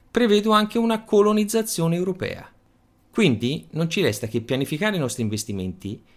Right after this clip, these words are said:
in quei settori che saranno maggiormente influenzati dai cambiamenti economici e dagli stili di vita, oltre ai paesi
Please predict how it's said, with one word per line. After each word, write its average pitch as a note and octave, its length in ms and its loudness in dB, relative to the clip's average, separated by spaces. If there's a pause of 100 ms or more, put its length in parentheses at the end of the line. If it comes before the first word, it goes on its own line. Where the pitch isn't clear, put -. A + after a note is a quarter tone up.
(140)
in D#3 120 -4
quei F#3+ 140 4
settori A#3 440 0
che A#3 120 0
saranno G#3+ 360 -2
maggiormente G3 580 -2
influenzati F3+ 680 -2
dai D#3+ 200 -2
cambiamenti C3 720 -6 (180)
economici A#2 720 0
e - 160 -10
dagli D#3 220 0
stili D3+ 300 -4
di F3+ 100 -4
vita, - 360 -6 (280)
oltre A#2 320 2
ai G2+ 60 0
paesi C#3 520 2